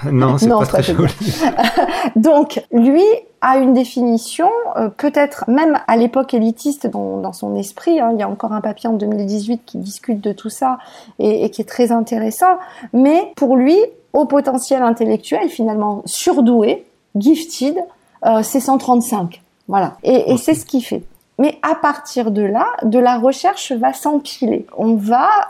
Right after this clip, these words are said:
Speaker 2: petit à petit confondre des sous-populations finalement de surdoués, mais qu'on va toujours appeler surdoués, et qui vont être des gens qui ont du talent,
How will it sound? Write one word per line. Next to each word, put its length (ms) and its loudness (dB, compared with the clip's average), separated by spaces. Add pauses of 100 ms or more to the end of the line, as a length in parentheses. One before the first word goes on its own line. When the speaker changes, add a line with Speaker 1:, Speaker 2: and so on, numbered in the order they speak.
(100)
Speaker 2:
petit 440 -2
à 80 2
petit 760 -4
confondre 880 0
des 260 -2
sous-populations 1400 0
finalement 460 2
de 120 -2
surdoués, 800 -4
mais 100 0
qu'on 140 -2
va 140 -2
toujours 340 0
appeler 280 0
surdoués, 580 -2 (100)
et 140 -2
qui 260 0
vont 220 0
être 420 -2
des 180 2
gens 160 2
qui 120 -2
ont 80 2
du 180 0
talent, 360 0